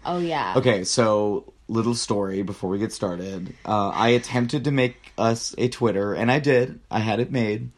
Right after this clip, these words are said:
Speaker 2: <laughs> And then I was like, "Oh, I'll put our birth date in."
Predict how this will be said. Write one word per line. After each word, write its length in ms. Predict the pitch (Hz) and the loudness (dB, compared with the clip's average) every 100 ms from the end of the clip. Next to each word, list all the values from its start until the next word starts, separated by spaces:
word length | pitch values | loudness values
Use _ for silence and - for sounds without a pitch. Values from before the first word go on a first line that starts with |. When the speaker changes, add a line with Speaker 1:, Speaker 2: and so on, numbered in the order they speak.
| - - - - - | -20 -20 -20 -20 -2
Speaker 2:
<laughs> 100 | 131 131 - - - - | 0 0 -4 -14 -6 0
And 260 | 139 131 | 2 4
then 220 | 120 120 - | 4 2 0
I 160 | 127 | 0
was 180 | 127 120 | 0 2
like, 220 | 117 101 - - - - | 0 0 -8 -16 -14 0
"Oh, 160 | 175 160 | 2 4
I'll 140 | 123 | 2
put 180 | 123 131 | 2 2
our 140 | 131 | 4
birth 560 | 104 87 120 135 156 - | 2 0 0 2 -2 -2
date 240 | 117 101 | 0 0
in." 340 | 65 95 - | -2 -8 -10